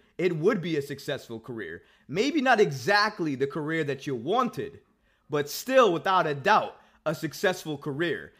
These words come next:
And it makes sense to hear this as well, too, because we all know R J Barrett's a winner. It's not like he doesn't want to win. It's not like he actively wants to lose. Clearly, as we see here, R J Barrett wants to win,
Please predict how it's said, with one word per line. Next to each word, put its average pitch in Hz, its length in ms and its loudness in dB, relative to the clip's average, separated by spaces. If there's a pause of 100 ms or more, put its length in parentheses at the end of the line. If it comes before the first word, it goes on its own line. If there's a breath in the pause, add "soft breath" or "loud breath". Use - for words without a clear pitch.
(220 soft breath)
And 180 100 -2
it 170 80 -4
makes 233 300 2
sense 247 300 2
to 185 120 2
hear 214 180 2
this 196 180 -2
as 156 80 -8
well, 170 200 2
too, 226 180 -6
because 165 280 -2
we 214 160 -4
all 226 260 4
know 214 220 2
R 185 180 4
J 175 180 2
Barrett's 160 420 0
a 139 40 -2
winner. 135 320 -6 (220 loud breath)
It's 180 160 -4
not 214 160 2
like 208 160 2
he 208 120 -4
doesn't 165 480 2
want 123 200 -2
to 113 40 -6
win. 113 400 -4 (220 soft breath)
It's 170 140 -6
not 208 160 2
like 202 160 0
he 180 200 -10
actively 147 520 0
wants 143 360 -4
to 143 100 -6
lose. 120 460 -4 (300 soft breath)
Clearly, 220 460 4
as 190 180 4
we 175 140 -4
see 180 260 -6
here, 123 480 -4 (320 soft breath)
R 214 240 8
J 208 300 6
Barrett 170 480 4
wants 202 380 0
to 208 120 4
win, 143 360 -2